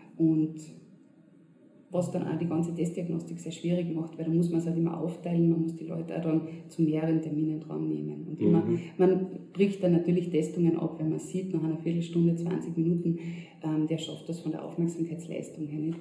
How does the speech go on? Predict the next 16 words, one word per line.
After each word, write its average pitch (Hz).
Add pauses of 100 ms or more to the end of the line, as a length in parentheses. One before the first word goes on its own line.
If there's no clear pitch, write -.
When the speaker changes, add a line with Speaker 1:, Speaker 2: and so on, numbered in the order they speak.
Speaker 1:
dann 151 (300)
bricht 175
man 160
ab 180
und, 175 (460)
ähm, 160 (460)
versucht, 175
die 175
Testung 165
einfach 147
zu -
einem 147
späteren -
Zeitpunkt -
zu 151
wiederholen, 151